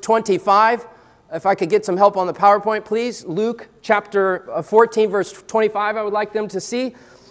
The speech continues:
It says there in Lo-, Luke fourteen twenty-five, "The large crowds were going along. He turned and he said to them." Now, look at what he says in the next verse. He says,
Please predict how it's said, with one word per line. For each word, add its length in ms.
It 120
says 340
there 260
in 100
Lo-, 220
Luke 240
fourteen 420
twenty-five, 560
"The 80
large 280
crowds 320
were 80
going 300
along. 420
He 160
turned 460
and 140
he 60
said 560
to 100
them." 460
Now, 220
look 240
at 80
what 120
he 80
says 300
in 80
the 60
next 300
verse. 460
He 120
says, 360